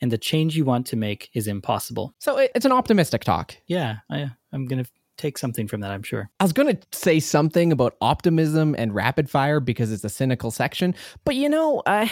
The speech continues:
Speaker 2: oh no, no, reading these, yeah, they are pretty cynical. Speaking of cynicism, on to the rapid fire. An Edmontonians esports team has come home a million dollars richer after winning a tournament in South Korea.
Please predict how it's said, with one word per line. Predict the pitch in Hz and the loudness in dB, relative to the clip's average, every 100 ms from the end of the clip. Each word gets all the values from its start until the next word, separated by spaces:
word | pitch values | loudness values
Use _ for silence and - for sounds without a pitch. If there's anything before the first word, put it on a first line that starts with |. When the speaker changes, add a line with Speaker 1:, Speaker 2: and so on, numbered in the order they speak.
| - - _ _ _ | -6 -14 _ _ _
Speaker 2:
oh | 147 185 | 0 2
no, | 151 139 156 - _ | 4 4 2 -2 _
no, | 147 143 147 160 170 | 0 2 4 2 0
reading | 180 143 170 180 | -2 2 2 2
these, | 175 180 175 - - - | 2 2 0 -10 -8 0
yeah, | 220 160 | 2 2
they | 143 180 | 2 2
are | 185 | 2
pretty | 170 131 110 | 0 -2 -2
cynical. | 120 101 95 87 - _ | -2 -4 -4 -6 -10 _
Speaking | - 440 381 | -4 0 2
of | 240 | 2
cynicism, | - 123 117 147 196 277 _ _ | 2 2 2 0 0 -2 _ _
on | 117 143 | 0 2
to | 175 | 2
the | |
rapid | 208 240 330 196 | 0 0 0 0
fire. | 95 73 - _ _ _ | -2 -4 -10 _ _ _
An | 160 | -2
Edmontonians | 165 285 262 247 233 220 - | 0 0 0 0 2 0 -2
esports | 190 220 - 170 - | -4 -2 0 -2 -2
team | - 147 151 | -2 0 2
has | 147 139 | 0 0
come | - 214 | -2 0
home | 196 202 196 | 2 2 2
a | 185 | 2
million | 175 196 269 311 | 2 0 -2 -2
dollars | 294 285 269 156 | 0 0 0 0
richer | 185 - 87 - | -2 0 -2 -2
after | 127 - | -4 -2
winning | 135 147 175 | -2 0 -2
a | 170 | -4
tournament | - 104 131 | -4 -4 -4
in | 156 | -6
South | - - | -6 -8
Korea. | - 170 254 - | -6 -4 -4 -6